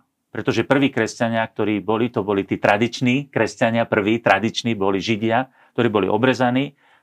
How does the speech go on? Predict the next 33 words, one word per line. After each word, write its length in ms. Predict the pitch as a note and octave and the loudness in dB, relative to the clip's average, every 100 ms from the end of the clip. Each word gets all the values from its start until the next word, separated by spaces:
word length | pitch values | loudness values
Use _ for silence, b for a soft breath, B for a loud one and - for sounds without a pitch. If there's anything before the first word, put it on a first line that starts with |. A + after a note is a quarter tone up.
| - | -4
ktorí 160 | G2+ | -4
chodili 320 | - G#2+ G2 F#2+ | 0 0 2 2
do 80 | |
synagógy, 720 | A#2 C#3 B2 A#2+ B2+ A#2+ A#2+ - | 0 0 0 0 -2 -4 -8 -4
ktorí 400 | G2 G2+ A2 G#2 | -2 0 -2 -4
dodržiavali 480 | G#2+ G2 A2+ G2 | -2 0 0 0
Mojžišov 480 | F#2+ G2 G2+ - F#2+ | -2 -4 -6 -8 -4
zákon, 320 | G#2+ A2 A#2 | -2 -2 -2
tak 240 | F#2+ G#2 G2 | 0 0 -2
ako 80 | G#2 | -4
to 160 | F#2+ | -4
urobil 240 | F#2+ E2+ F#2 | -4 -6 -10
sám 240 | - E2+ | -10 -12
Ježiš. 480 | F2 F2+ C#3 D3 _ _ _ _ _ - | -12 -10 -10 -10 _ _ _ _ _ -6
Ale 160 | G2 | -6
teraz 240 | A2+ C3 B2+ | 0 0 0
prišli, 560 | C3 B2+ C#3 A#2+ G2+ | -6 -4 -2 -2 -2
e, 80 | - G#2 F#2+ F#2 G2 - - G#2+ | -8 -6 -4 -4 -8 -12 -16 -10
niektorí, 640 | A2 G#2+ C3 A#2 F#2+ F#2 - | -10 -6 -4 -2 -2 -4 -10
e, 340 | F#2+ F2+ F2 - | -14 -14 -14 -12
z 40 | |
pohanstva, 640 | - F#2 F#2+ F#2+ - C3 C#3 | -8 -6 -6 -8 -4 -4 -2
ako 200 | - A2 | -8 -4
bol 160 | G2 F#2+ | -2 -2
napríklad 320 | F2+ A2+ G2+ F#2+ | -4 -4 -4 -6
aj 60 | - | -6
tento, 400 | F#2+ F2 F2 b b b b | -10 -10 -16 b b b b
e, 320 | F2 F2 F#2 - | -12 -12 -12 -12
tento 340 | G2+ F2+ F#2 E2+ D#2+ E2+ E2+ D#2+ D#2+ E2 | -12 -10 -8 -6 -8 -12 -16 -18 -18 -18
stotník, 480 | - G#2 - G2+ F#2 A2 | -6 -4 -4 -8 -8 -10
e, 160 | F#2+ | -10
rímskej 320 | F#2 G#2 - F2 | -8 -8 -6 -6
armády, 560 | F#2+ G#2+ A#2 C#3 D3+ | -4 -2 -2 -4 -8